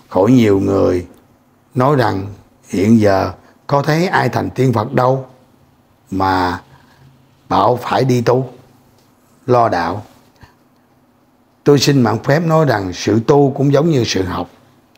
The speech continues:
Nếu nói rằng á, bây giờ không có ai lo học thành tài như Trạng Trình, Cống Quỳnh, Mạc Định Chi thì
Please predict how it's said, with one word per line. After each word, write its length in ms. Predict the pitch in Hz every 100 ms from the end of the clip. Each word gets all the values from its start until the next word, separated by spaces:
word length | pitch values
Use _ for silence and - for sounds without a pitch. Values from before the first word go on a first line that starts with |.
| _ _ _ _ _
Nếu 380 | 143 151 185 220
nói 220 | 196 202 147
rằng 320 | 110 104 107
á, 220 | 139 160 - -
bây 240 | 135 139
giờ 380 | 117 104 101 95 -
không 260 | - 147 147
có 140 | 165
ai 440 | 160 151 147 147 143 147
lo 260 | 139 135 113
học 260 | - - -
thành 200 | 104 95
tài 340 | 98 92 87
như 180 | 117 135
Trạng 240 | 107 101
Trình, 360 | 113 107 92 92
Cống 260 | 127 160
Quỳnh, 320 | 110 98 87 90 - _ - - _ _ -
Mạc 180 | 208 -
Định 200 | - 123
Chi 240 | 131 135 131 - _ _ _ _ _ _ _ _ _ _ _ _ _ _ _
thì 460 | - 104 107 104 104